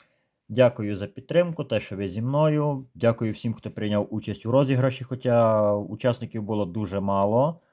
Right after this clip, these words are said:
Але все ж таки ми знайшли того переможця, хто отримав модельку. Ну, надіюсь, скоро він відпише мені, як отримає, я вже її відправив.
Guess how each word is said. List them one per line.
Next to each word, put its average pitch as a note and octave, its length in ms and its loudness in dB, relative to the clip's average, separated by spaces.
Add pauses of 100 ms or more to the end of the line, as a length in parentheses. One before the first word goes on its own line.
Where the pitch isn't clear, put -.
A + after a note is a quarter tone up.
(460)
Але D3+ 400 6
все C#3+ 200 -2
ж C3 80 -12
таки A#2+ 400 -2
ми G#2 540 0
знайшли G#2+ 320 -4
того G2+ 220 -4
переможця, G2+ 540 -2
хто G2+ 220 -4
отримав F#2 400 -2
модельку. D3+ 760 0 (440)
Ну, A#2 180 0
надіюсь, G#2 520 -2 (120)
скоро G#2 320 -2
він G2 160 -4
відпише C#3 460 -4
мені, D3 400 0 (340)
як B2 220 2
отримає, B2 520 2
я A#2 120 4
вже G2 200 0
її F#2 120 -2
відправив. C#3 640 0